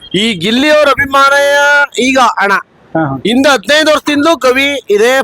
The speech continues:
Speaker 1: ಫುಡ್,
Speaker 2: ಹ್ಮ್, ಹ್ಮ್.
Speaker 1: ತಿಂಡಿ,
Speaker 2: ಹ್ಮ್, ಹ್ಮ್.
Speaker 1: ಡಾಬಾ ಮಾಡಿದ್ರು, ಎಲ್ಲಾನು ಕಮ್ಮಿಲೇ ಮಾಡ್ಕೊಂಡ್ ಬಂದ್ರು ಅವ್ರು.
Speaker 2: ಹ್ಮ್, ಹ್ಮ್, ಹ್ಮ್.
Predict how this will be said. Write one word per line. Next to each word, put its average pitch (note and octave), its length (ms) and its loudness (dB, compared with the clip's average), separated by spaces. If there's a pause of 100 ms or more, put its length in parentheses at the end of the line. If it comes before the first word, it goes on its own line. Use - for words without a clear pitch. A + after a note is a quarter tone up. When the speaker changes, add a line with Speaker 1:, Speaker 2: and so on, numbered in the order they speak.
Speaker 1:
ಫುಡ್, A#3+ 240 -4
Speaker 2:
ಹ್ಮ್, C4 460 0
ಹ್ಮ್. D3 220 0
Speaker 1:
ತಿಂಡಿ, B3 500 0
Speaker 2:
ಹ್ಮ್, E3+ 360 -2
ಹ್ಮ್. D3 140 0
Speaker 1:
ಡಾಬಾ A3+ 280 2
ಮಾಡಿದ್ರು, A#3+ 720 -2
ಎಲ್ಲಾನು A3+ 420 0
ಕಮ್ಮಿಲೇ B3+ 360 -2
ಮಾಡ್ಕೊಂಡ್ A3 340 -2
ಬಂದ್ರು F3+ 160 -2
ಅವ್ರು. D3+ 160 -2
Speaker 2:
ಹ್ಮ್, E3 200 0
ಹ್ಮ್, D3 200 0
ಹ್ಮ್. C3 140 -10